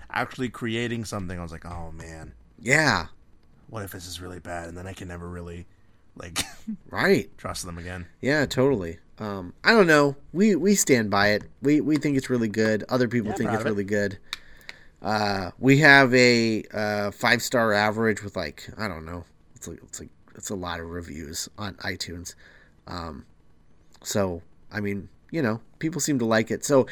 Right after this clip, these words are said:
Speaker 2: if you haven't checked it out yet, uh, please go check that out. That's at geek by night dot net is the website. You can also find it on iTunes and stuff. Uh,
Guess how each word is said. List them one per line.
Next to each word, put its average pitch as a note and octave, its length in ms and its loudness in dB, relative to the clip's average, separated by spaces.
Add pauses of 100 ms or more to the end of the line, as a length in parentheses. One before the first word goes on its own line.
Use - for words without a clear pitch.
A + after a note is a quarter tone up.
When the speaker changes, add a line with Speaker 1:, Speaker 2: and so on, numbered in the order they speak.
(200)
Speaker 2:
if D3 120 6
you F#3+ 120 12
haven't G#3 240 8
checked G3 260 6
it F3 60 6
out E3 180 8
yet, D#3 360 6 (160)
uh, A#2 160 0
please E3 320 2
go D#3 120 4
check C#3 260 2
that B2 160 4
out. A#2 200 2
That's B2+ 180 -2
at B2 100 2
geek B2+ 200 -4
by B2 140 2
night A#2+ 240 0
dot G2 220 0
net A#2+ 360 2
is F#2+ 120 -12
the A2+ 80 -8
website. A#2 460 0
You - 80 -14
can A2 100 -6
also A2 240 -4
find G#2+ 220 -6
it G2+ 80 -4
on G2+ 120 -4
iTunes G2 440 -4
and F#2+ 120 -10
stuff. F2+ 340 -6 (500)
Uh, A2 560 0